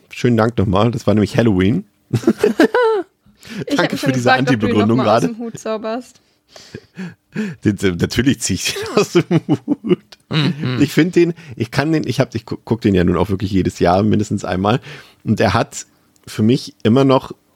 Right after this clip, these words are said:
Speaker 1: einige der gruseligsten Szenen überhaupt und für mich auch immer noch mit die gruseligste Grundstimmung überhaupt. Gerade sobald es dunkel
Speaker 3: Mhm.
Speaker 1: wird in Haddonfield und ich sehe einfach diese Szene, in der Michael Myers, also in der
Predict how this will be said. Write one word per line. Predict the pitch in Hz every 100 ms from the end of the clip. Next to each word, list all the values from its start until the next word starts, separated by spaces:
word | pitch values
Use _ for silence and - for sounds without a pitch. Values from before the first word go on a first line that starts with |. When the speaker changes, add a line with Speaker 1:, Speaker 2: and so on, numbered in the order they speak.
| _ _ _
Speaker 1:
einige | 101 95 113 117
der | 113 101
gruseligsten | 104 113 110 107 - 117 113 -
Szenen | - 98 107 110 110 - - _ _ _ _
überhaupt | 107 95 98 - -
und | 113
für | 120
mich | 123
auch | 123
immer | 113 110
noch | 110
mit | 110 110
die | 123
gruseligste | 113 104 110 113 - 107
Grundstimmung | 101 101 - 78 80 -
überhaupt. | 85 80 80 -
Gerade | 87 98 95
sobald | - 90 117
es | -
dunkel | - 131 131
Speaker 3:
Mhm. | 113
Speaker 1:
wird | -
in | -
Haddonfield | 117 113 110 117 113 - - - - _
und | 123 104
ich | 113
sehe | 104 117
einfach | 107 110
diese | 107 104
Szene, | - 110 120 117
in | 117 110
der | 107 107 107
Michael | - 101 104
Myers, | 95 98 104 -
also | 117 113 104
in | 107
der | 101